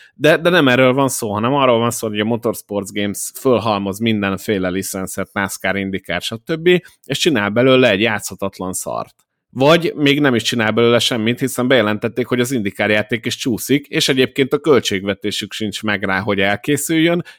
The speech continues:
úgyhogy majd jövőre talán nem készül el. Tehát itt tart most az az IndyCar játék, ami miatt az iRacingben az IndyCar fanok, rajongók nem tudnak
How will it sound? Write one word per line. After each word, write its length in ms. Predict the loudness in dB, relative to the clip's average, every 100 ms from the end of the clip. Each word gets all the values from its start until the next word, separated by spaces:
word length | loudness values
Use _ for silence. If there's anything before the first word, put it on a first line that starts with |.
| -4
úgyhogy 280 | 0 2
majd 200 | 2 4
jövőre 380 | 4 4 2 0
talán 360 | 0 0 0 0
nem 220 | -4 -6
készül 420 | -8 -10 -10 -12
el. 180 | -14 -16 _ _ _
Tehát 160 | 0 0
itt 200 | 0 2
tart 240 | 0 0
most 240 | -4 -4
az 100 | -4
az 140 | -4 -4
IndyCar 420 | -2 -2 -2 0
játék, 580 | 2 2 2 0 -2 -14 _ -2
ami 220 | 2 4
miatt 340 | 4 2 2
az 100 | 0
iRacingben 680 | 2 2 2 0 -4 -2 -2
az 140 | -2
IndyCar 460 | -2 -2 -4 -8 -10
fanok, 420 | -4 0 0 2
rajongók 500 | 2 2 2 0 2
nem 240 | 0 0 -2
tudnak 540 | -6 -4 -6 -6 -10